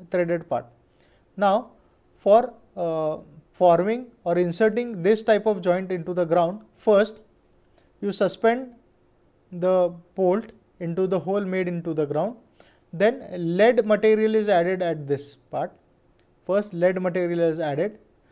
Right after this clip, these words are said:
this is allowed to wait, get strengthened, and then the concrete material is added.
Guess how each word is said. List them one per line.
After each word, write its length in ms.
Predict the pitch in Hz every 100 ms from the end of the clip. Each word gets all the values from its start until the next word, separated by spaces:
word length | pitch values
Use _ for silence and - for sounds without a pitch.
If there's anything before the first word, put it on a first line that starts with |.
| _ _
this 220 | 165 165
is 100 | 226
allowed 400 | 220 190 208 202
to 320 | 226 220 202 - 165 156 - -
wait, 460 | 175 151 185 214 - _ 156
get 180 | 175
strengthened, 580 | 170 - 180 160 175 233 - _ _ _ -
and 240 | 180 175
then 320 | 208 277 277 _ _ -
the 120 | 190
concrete 400 | 202 196 175 226
material 420 | 208 196 196 185
is 120 | 175 151
added. 280 | 117 -